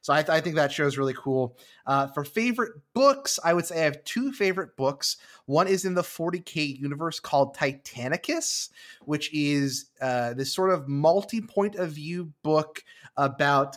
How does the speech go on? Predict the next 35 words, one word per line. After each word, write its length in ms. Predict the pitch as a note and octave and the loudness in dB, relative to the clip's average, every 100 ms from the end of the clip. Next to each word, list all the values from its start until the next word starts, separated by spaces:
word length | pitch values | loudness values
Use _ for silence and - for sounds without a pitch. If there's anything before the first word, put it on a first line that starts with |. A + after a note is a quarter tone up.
| - | -2
a, 460 | C#3 C3 B2+ B2+ B2+ | 0 0 0 -2 -2
a 100 | B2 | -6
forge 420 | - C#3+ D#3 D#3+ | -2 2 2 2
world, 220 | E3+ E3+ | 0 0
which 120 | C#3+ | -2
is 60 | A#2 | -6
where 120 | B2+ | -4
they 80 | C3+ | -4
make 280 | B2 C3+ C3+ | -4 -6 -4
all 200 | C3+ C3 | -2 -2
sorts 240 | C#3 C#3 | -2 -8
of 80 | B2 | -10
things 360 | - C#3 C3+ C3 | -8 -6 -6 -8
and 80 | B2+ | -8
stuff 260 | C#3 C3 | -8 -4
like 160 | C3 B2 | -6 -2
that 280 | B2+ B2 - _ _ | -2 -2 -8 _ _
for 640 | _ - C#3 C#3 C#3 C3+ C3+ | _ -6 -2 0 2 0 -4
the, 380 | B2 B2+ B2 C3+ | -8 -8 -8 -10
the 140 | A#2+ B2 | -4 -4
Imperium 420 | B2 A#2+ E3 C#3+ | -4 -6 -6 -6
of 60 | B2 | -6
Man, 500 | C3+ C#3 C#3 C3+ C3+ _ _ _ _ | -4 -2 -2 -4 -8 _ _ _ _
uh, 160 | B2+ A#2+ | -8 -4
that's 240 | C3 C3 | -6 -6
being 220 | D#3 D3 | -8 -6
invaded 420 | C#3 B2 C#3+ C#3+ | -6 -4 -4 -2
by 160 | C#3+ C3+ | -2 -2
chaos, 500 | - D#3 E3+ F3+ F3+ | -4 -2 2 2 -2
but 140 | - | -6
it 20 | C#3+ | -6
has 160 | D3 | -4
a 80 | C3+ | -4
very 380 | C3 C3+ C3+ B2 - _ | -2 -2 -2 -8 -16 _
Mechanicus 1080 | C#3 D#3+ - E3 D#3+ F3 - A3+ - - | -6 -6 -6 -4 -4 -2 -2 -2 -2 -4